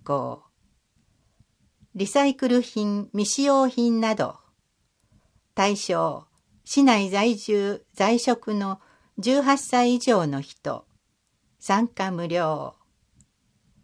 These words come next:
募集数、五十八店舗。一枠、二メートルかける二点五メートル。申し込みが多いときは抽選です。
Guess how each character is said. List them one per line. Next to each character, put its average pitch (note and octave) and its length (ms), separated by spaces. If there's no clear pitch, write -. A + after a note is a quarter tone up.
募 G3 140
集 D4 340
数、 C#3 500
五 G#3+ 180
十 C#4 320
八 - 380
店 F#3+ 340
舗。 - 220
一 B3+ 280
枠、 E3 560
二 G3+ 140
メ C#4 200
ー C#4 40
ト G3 140
ル E3+ 100
か E3 160
け G3+ 180
る D#3 300
二 C4 240
点 E3 240
五 D3 140
メ G3 220
ー E3 40
ト C3+ 160
ル。 B2+ 240
申 A3 160
し - 100
込 G#3+ 140
み G#3+ 120
が G3+ 160
多 G#3 180
い F3+ 100
と E3+ 120
き D3 140
は C#3+ 120
抽 F#3+ 300
選 F3 300
で D#3 180
す。 - 280